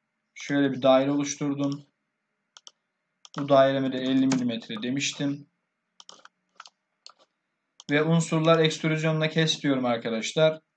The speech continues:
Burayı boydan boya geldim, kestim. Yani buradaki çıkıntımı yok etmiş oldum esasında.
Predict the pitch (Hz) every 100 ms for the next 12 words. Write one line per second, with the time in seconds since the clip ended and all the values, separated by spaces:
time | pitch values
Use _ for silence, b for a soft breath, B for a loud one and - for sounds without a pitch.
0 | _ _ _ _ 147 151 139 147 160 156
1 | - 151 147 135 123 135 143 135 156 151
2 | - 151 147 127 143 143 135 135 - -
3 | _ _ _ _ - - - - 113 123
4 | 139 123 123 - - 127 - 117 143 143
5 | - - 127 117 101 143 139 120 117 107
6 | 104 95 92 - 92